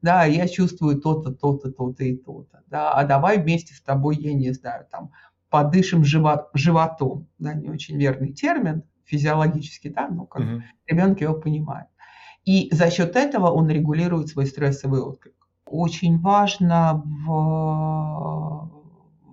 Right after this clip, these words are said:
Speaker 1: в детском возрасте, в подростковом возрасте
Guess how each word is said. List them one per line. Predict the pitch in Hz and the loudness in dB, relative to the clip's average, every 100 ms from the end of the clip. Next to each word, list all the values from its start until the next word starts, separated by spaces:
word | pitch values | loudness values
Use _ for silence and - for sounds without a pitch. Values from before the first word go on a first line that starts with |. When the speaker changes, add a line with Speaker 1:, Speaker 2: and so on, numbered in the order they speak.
| _ | _
Speaker 1:
в | 143 156 | 2 2
детском | 160 185 185 - 139 | 4 2 0 0 2
возрасте, | 139 131 - - - - | 2 0 -6 -18 -20 -20
в | - | -10
подростковом | 139 143 - 170 156 147 | -4 -4 -2 0 2 2
возрасте | 147 139 - 143 - 139 | 0 -2 -4 -12 -12 -12